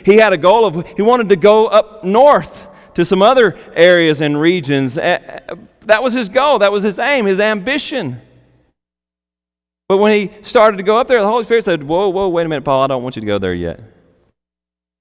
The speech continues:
God forbid him to go where he wanted to go.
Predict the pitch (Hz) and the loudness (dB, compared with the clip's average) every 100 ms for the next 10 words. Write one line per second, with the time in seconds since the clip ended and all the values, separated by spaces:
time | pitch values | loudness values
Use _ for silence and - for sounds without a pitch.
0 | _ _ _ _ _ _ _ _ _ _ | _ _ _ _ _ _ _ _ _ _
1 | _ _ _ _ 120 127 123 131 156 104 | _ _ _ _ -6 -4 -8 -8 -6 -8
2 | 104 113 127 95 98 98 95 95 98 151 | -8 -6 -4 -4 -6 -8 -10 -12 -12 -12
3 | - | -14